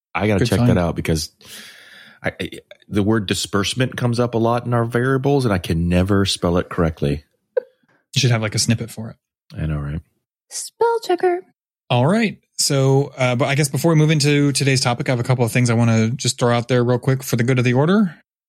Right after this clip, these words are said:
Speaker 2: This was also true last week, but since I wasn't here last week, which we'll talk about next,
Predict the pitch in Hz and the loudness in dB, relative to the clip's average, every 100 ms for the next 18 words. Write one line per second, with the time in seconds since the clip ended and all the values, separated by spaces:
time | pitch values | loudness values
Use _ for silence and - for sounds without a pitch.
0 | _ - 156 185 156 151 170 185 170 - | _ -4 -2 0 -2 0 0 2 0 2
1 | 147 127 147 - 110 - 113 - 117 113 | 2 2 -2 -4 -6 -6 -6 -4 -2 0
2 | 117 120 113 113 127 120 110 110 - 120 | 0 0 -2 0 0 2 0 -4 -4 -6
3 | - 104 - 104 107 110 104 110 117 - | -6 -10 -10 -10 -8 -6 -2 0 0 -4